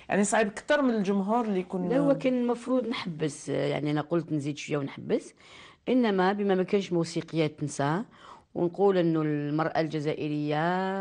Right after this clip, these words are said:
Speaker 2: عندها العراس وين تنحي على خاطرها،
Speaker 1: وي،
Speaker 2: وين،
Speaker 1: سورتو سا.
Speaker 2: آه، تقدر تلبس لباسها الشباب، صياغتها.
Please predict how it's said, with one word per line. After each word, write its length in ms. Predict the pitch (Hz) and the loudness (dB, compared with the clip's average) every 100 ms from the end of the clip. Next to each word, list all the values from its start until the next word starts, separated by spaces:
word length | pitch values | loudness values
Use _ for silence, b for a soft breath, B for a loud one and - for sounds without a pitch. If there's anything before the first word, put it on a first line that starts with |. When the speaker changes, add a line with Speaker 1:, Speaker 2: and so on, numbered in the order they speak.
| 190 185 175 | -4 -4 -4
Speaker 2:
عندها 300 | 170 - 170 | -6 -2 0
العراس 440 | 156 160 185 180 | 2 2 2 0
وين 80 | 156 | -4
تنحي 260 | 143 143 139 | -6 -6 -6
على 160 | 131 | -6
خاطرها، 640 | 131 104 - - 110 127 147 B 214 B - - | -6 -8 -8 -8 -4 -4 -6 B -14 B -14 -4
Speaker 1:
وي، 100 | 151 | 0
Speaker 2:
وين، 120 | 160 | 2
Speaker 1:
سورتو 220 | 156 143 | 2 2
سا. 180 | 143 - | 2 2
Speaker 2:
آه، 120 | 185 | 0
تقدر 360 | 143 - 147 151 | -2 -8 -4 -4
تلبس 500 | - 151 139 - - | -2 -4 -6 -8 -6
لباسها 480 | 139 139 139 135 131 | -4 -2 -2 -2 -4
الشباب، 500 | - - 131 143 143 | -4 -4 -2 0 -2
صياغتها. 800 | - 147 131 131 117 117 147 | -2 -2 -2 -4 -2 -2 -2